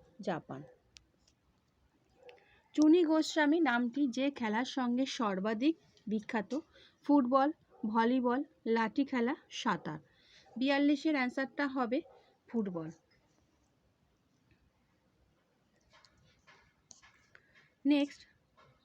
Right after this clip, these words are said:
সৌরভ গাঙ্গুলি আগে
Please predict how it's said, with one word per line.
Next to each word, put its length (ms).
সৌরভ 640
গাঙ্গুলি 580
আগে 420